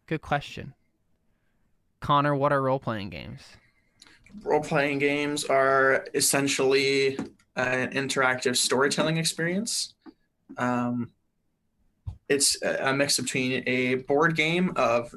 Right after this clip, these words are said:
Speaker 2: uh, like, die rolls and the, like, um, an element of chance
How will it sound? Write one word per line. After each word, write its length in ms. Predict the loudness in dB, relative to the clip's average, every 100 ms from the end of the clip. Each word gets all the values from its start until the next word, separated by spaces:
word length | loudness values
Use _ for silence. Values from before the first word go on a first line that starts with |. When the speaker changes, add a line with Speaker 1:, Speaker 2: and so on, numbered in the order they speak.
| -2
Speaker 2:
uh, 300 | 0 0 -2 -4
like, 320 | -4 -4 0
die 220 | 4 4
rolls 460 | 4 4 2 0 -2
and 140 | -2
the, 200 | -2 -2
like, 320 | -2 -4 -8 _ -20 -20 _
um, 560 | -4 -2 -2 -2 -4 -4 -2
an 60 |
element 340 | 0 0 -2 -4
of 100 | -4
chance 720 | -2 0 0 0 -2 -4